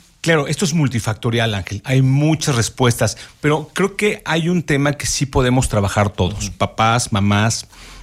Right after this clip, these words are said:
Speaker 1: en la escuela, en el trabajo, porque, digo, este tema del acoso, que ahora en los últimos días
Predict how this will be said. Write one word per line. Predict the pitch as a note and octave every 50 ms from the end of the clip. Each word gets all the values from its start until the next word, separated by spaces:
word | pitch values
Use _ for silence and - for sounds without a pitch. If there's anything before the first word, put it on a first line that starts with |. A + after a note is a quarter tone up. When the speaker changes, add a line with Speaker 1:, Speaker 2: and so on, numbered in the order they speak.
| - - -
Speaker 1:
en | B2+ A2
la | G#2+
escuela, | G#2 - - - B2+ B2 B2 A#2+ B2 A#2+ A#2 A#2+ -
en | - A#2 G#2+
el | G#2+ G2+ G2
trabajo, | - A2 A2 A2 B2 D3 D3 - C#3+ A2+
porque, | - - - - - A2+ G#2+ G#2 G2+ - - - - -
digo, | - B2 G2+ G#2
este | - - E3+ C#3
tema | - D3+ E3 D#3+
del | C#3 G#2+
acoso, | F#2 F2+ - - A#2+ A#2 - - A2+ A2+ - - - - - -
que | A2+ A2
ahora | A2+ A#2 B2+ D3 D3+ D#3+ D3+
en | C3+
los | B2+ A#2 -
últimos | C#3 C3+ D#3+ C#3+ B2+ A#2+
días | G#2+ C3 B2+ - -